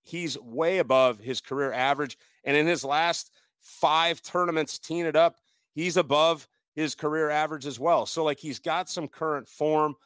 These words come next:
Uh, I, I like that about him. Um, so, you know, that's why I'm gonna go with Xander this week. Uh, it's Father's Day Sunday, always at the U S Open. Uh, Xander's dad is famously his coach. Um,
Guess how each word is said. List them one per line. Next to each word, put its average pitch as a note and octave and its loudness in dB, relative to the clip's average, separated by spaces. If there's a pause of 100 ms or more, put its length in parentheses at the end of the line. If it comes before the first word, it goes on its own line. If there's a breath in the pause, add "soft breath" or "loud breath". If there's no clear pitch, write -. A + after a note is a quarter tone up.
(200)
Uh, A2+ -6
I, A2+ -10
I A#2+ -8
like C#3 -2
that C#3+ -2 (400)
about B2 -2
him. B2 -8 (420)
Um, A2+ -2 (920)
so, - -6
you D3+ 0
know, C#3 0
that's E3 -2
why G3+ 4
I'm G#3+ 4
gonna A3 -2
go G#3+ 2
with G3+ 2
Xander C#3+ 0
this C3 -4
week. C3 -6 (380)
Uh, A#2 2 (420)
it's - -12
Father's F3 2
Day F3 2
Sunday, D#3 0
always C#3 2
at B2+ -8
the C#3 -12
U C#3 -2
S B2+ -4
Open. C3 -2 (320 soft breath)
Uh, A2 0
Xander's C3+ 0
dad C3+ 0
is A2 -8
famously C3+ -4
his A2 -6
coach. - -4 (420)
Um, G#2 -4